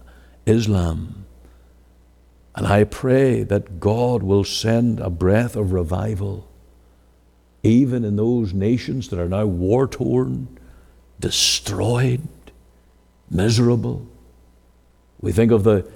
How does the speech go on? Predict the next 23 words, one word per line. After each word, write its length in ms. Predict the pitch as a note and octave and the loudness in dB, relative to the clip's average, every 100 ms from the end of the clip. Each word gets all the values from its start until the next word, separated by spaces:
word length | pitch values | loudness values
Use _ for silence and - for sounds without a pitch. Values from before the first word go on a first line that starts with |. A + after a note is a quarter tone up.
| - - - | -20 -16 -2
the 100 | G2 | 2
mass 440 | G2 A#2 B2+ - | 4 4 2 2
movement 480 | A#2 C3+ D3+ C3+ B2 | 6 8 6 4 -2
of 140 | A2+ | -2
people 300 | C#3 C#3+ A2 | 0 2 2
across 400 | A2+ - C#3+ A#2+ | 0 0 -2 -2
Europe. 380 | B2 D3 C3 - - - - _ - _ _ _ _ _ _ _ _ _ _ _ _ _ _ _ | -2 -2 -4 -12 -20 -20 -20 _ -20 _ _ _ _ _ _ _ _ _ _ _ _ _ _ _
Maybe 280 | - B2 F3 | 0 2 2
God 320 | C3 C#3 D3 | 0 0 0
has 160 | A#2 G#2 | 0 0
a 80 | F#2 | 0
gospel 500 | F2 A#2+ - A2 G#2 | 0 -2 -2 -4 -4
program 920 | - B2 B2+ G2+ F#2 E2 D#2+ - - - - - - - - _ _ _ _ _ | 0 2 2 2 2 0 -2 -10 -14 -20 -20 -20 -20 -20 -20 _ _ _ _ _
that 140 | - D2+ | -4 2
these 240 | A2 - | 2 2
people 320 | - B2+ - | 2 2 2
will 140 | F#2 F2 | 2 0
hear 220 | F#2 A2+ | 2 0
the 140 | G#2 | 0
gospel 480 | F#2 G2+ G#2+ - E2+ | 0 0 0 -4 -4
like 180 | D#2 D#2+ | -2 -2
never 240 | F#2 F2+ | -2 -2
before. 600 | E2+ D#2+ E2+ F2 - - | -2 -4 -4 -8 -8 -16